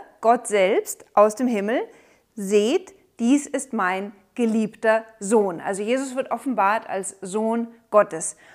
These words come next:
Und das dritte Geheimnis der Erscheinung des Herrn, und die gehören eigentlich alle zusammen in dieses Festgeheimnis des sechsten Januars, aber weil wir das nicht alles an einem Tag ausschöpfen können, entfaltet das die Kirche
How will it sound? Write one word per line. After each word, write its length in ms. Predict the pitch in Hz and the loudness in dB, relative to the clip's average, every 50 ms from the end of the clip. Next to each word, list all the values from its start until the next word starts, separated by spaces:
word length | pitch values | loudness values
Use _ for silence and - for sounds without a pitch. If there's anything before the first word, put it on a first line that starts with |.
| - - _ | -20 -20 _
Und 120 | - 240 247 | -6 -2 -2
das 200 | 269 254 262 - | -2 -2 -4 -8
dritte 460 | - 254 285 370 427 427 - 466 339 | -6 -2 0 0 0 2 2 2 2
Geheimnis 460 | 277 262 233 226 220 220 220 220 220 | 2 2 2 2 2 2 0 -4 -4
der 100 | - - | -2 -2
Erscheinung 420 | - 196 - - 190 190 190 190 185 | -2 -2 -2 -2 -2 -2 -2 -4 -6
des 140 | 185 - | -8 -6
Herrn, 220 | 233 170 170 190 214 | -6 -6 -4 -4 -4
und 100 | 226 202 | -4 -4
die 80 | 247 | -4
gehören 340 | 214 247 247 254 254 262 233 | -4 0 2 2 2 2 0
eigentlich 380 | 127 233 220 254 233 233 - - | -4 -8 -8 -8 -12 -10 -2 2
alle 300 | - 240 285 302 320 269 | 2 2 2 0 -2 -4
zusammen 420 | - 247 220 247 247 269 277 262 | -6 -4 0 0 0 2 0 -2
in 80 | 247 226 | -4 -4
dieses 240 | 214 220 208 - - | -6 -6 -6 -8 -8
Festgeheimnis 800 | - - 233 247 247 - - 220 208 208 208 208 208 202 - | -6 -6 -6 -6 -6 -4 -4 0 0 0 -2 -2 -8 -10 -10
des 160 | - 196 - | -12 -10 -6
sechsten 320 | 202 185 185 - - - 190 | -6 -6 -6 -8 -14 -10 -6
Januars, 500 | 165 175 220 233 220 190 185 226 262 - | -2 0 0 0 0 -2 -2 -2 -2 -4
aber 220 | - 202 196 190 | -2 -2 0 2
weil 160 | 196 202 208 | 2 0 0
wir 60 | 214 214 | 0 -2
das 100 | 214 - | -4 -6
nicht 200 | 220 - - - | -10 -10 -2 0
alles 280 | 190 214 233 226 233 | 2 2 2 0 -2
an 100 | 214 - | -8 -8
einem 240 | - 190 202 214 220 | -6 -6 -6 -6 -8
Tag 260 | - 240 202 - - | -8 -10 -12 -10 -4
ausschöpfen 760 | - 208 240 339 359 - - - 262 208 208 - - - 214 190 | -2 0 0 0 0 -4 -6 -2 -2 -2 -2 -4 -10 -10 -10 -6
können, 300 | - 208 185 208 220 - | -4 -4 -4 -4 -4 -6
entfaltet 800 | 127 196 - - - - 220 226 247 311 370 359 359 285 233 - | -8 -10 -12 -10 0 4 6 6 6 6 4 2 0 -4 -4 -4
das 160 | 208 202 208 | -4 -6 -4
die 100 | - 202 | -6 -8
Kirche 460 | 196 - 214 196 196 196 196 269 311 | -8 -4 -4 -4 -4 -4 -4 -8 -8